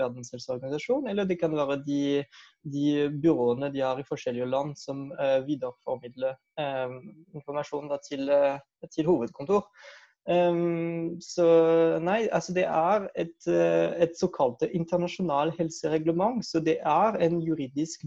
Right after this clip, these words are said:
bindende, eh, internasjonal avtale som, som tvinger, altså som statene har forpliktet seg å følge, og som gjør at, eh, ehm, samarbeid, eh,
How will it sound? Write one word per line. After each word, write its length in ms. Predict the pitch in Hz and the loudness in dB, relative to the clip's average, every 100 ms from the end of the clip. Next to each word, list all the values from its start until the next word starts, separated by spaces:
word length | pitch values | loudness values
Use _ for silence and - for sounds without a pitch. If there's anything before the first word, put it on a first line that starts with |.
| 151 | -6
bindende, 540 | 165 123 123 135 160 160 _ _ - | -6 -4 -2 0 0 -2 _ _ -2
eh, 380 | 151 151 151 151 160 | 2 4 4 4 0
internasjonal 580 | 151 165 165 151 135 147 | -2 -2 -2 0 0 0
avtale 540 | 160 - 131 180 233 | -4 -2 0 2 0
som, 380 | - - 165 170 170 - | -4 -2 0 0 -2 -4
som 220 | 170 170 | -2 -2
tvinger, 560 | 170 208 165 131 165 175 - | -2 -2 -2 2 0 0 0
altså 240 | 151 160 | 2 2
som 300 | 160 160 156 | 6 6 4
statene 560 | - - 175 - 143 156 | -4 -6 -6 -4 -2 0
har 80 | 160 | 0
forpliktet 540 | 175 - 131 - 127 | -4 -6 -12 -10 -4
seg 160 | 147 165 | 2 2
å 20 | |
følge, 380 | 170 151 202 175 - - _ | 4 4 2 0 -8 -20 _
og 120 | 170 170 | -2 2
som 160 | 180 160 | 0 2
gjør 220 | 143 151 | 2 2
at, 240 | 156 - 156 | 0 0 2
eh, 640 | 156 151 151 151 156 - - _ 156 | 4 4 2 0 -4 -16 -20 _ 2
ehm, 380 | 151 147 143 147 165 160 | 6 6 6 2 -6 -4
samarbeid, 840 | - 180 135 123 123 139 156 160 - - | 2 2 4 0 4 6 6 2 -8 -8
eh, 260 | - 151 143 | 2 6 6